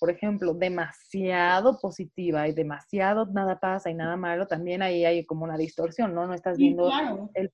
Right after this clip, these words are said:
Speaker 1: panorama completo, no estás viendo que puede haber consecuencias en alguna de las acciones que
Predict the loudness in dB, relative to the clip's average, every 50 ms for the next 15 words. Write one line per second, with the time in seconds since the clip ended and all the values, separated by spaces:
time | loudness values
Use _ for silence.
0 | _ _ 0 2 2 2 2 2 2 2 0 -2 -2 -4 -4 -2 -2 -2 -2 -2
1 | -2 -2 -2 -2 -2 -2 -4 -4 -4 -6 -6 -6 -8 -6 -4 -4 -2 -2 0 0
2 | -2 -2 -2 -4 -4 -2 0 0 2 2 0 0 0 -2 -2 -2 -8 -10 -10 -10
3 | -10 -10 -10 -8 -8 -6 -6 -6 -6 -6 -8 -10 -14 -14 -10 -8 -8 -8 -6 -6
4 | -8 -8